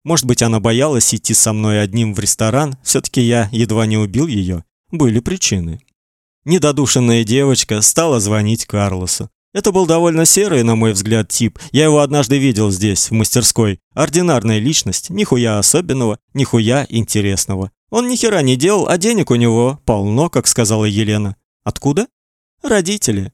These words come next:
Вот против такого положения вещей и будет направлена мировая революция.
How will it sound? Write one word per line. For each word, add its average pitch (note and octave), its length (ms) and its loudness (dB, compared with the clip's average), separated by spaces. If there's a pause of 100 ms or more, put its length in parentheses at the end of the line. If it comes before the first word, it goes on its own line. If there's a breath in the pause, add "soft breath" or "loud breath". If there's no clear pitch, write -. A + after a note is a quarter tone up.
(340)
Вот G#3+ 180 0
против E3 320 0
такого A#2+ 360 2
положения A#2 600 2
вещей B2+ 400 2
и B2 40 2
будет B2 340 0
направлена G2+ 600 0
мировая A2+ 460 2
революция. A2 760 0